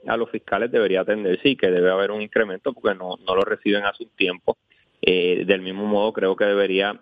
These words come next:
¿verdad?, de la manera de que sea viable económicamente con la Junta encima, eh, atender lo que, los reclamos de los jueces y de los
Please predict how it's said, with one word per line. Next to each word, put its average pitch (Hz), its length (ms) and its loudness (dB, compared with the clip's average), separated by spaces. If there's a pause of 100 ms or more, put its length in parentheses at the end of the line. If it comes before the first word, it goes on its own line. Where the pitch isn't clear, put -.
(120)
¿verdad?, 98 280 -2
de 98 100 -2
la 87 200 -4
manera 87 420 -2
de 98 180 0
que 90 260 -4
sea 92 280 0
viable 98 520 0
económicamente 92 880 -4
con 90 200 -14 (200)
la 90 100 -2
Junta 95 320 -2
encima, 98 400 -2 (440)
eh, - 180 2
atender 95 520 -2
lo 117 180 0
que, - 140 -6 (160)
los 98 320 0
reclamos 95 440 -2
de 113 100 2
los 104 180 2
jueces 107 460 0
y 123 120 0
de 101 140 4
los 90 420 0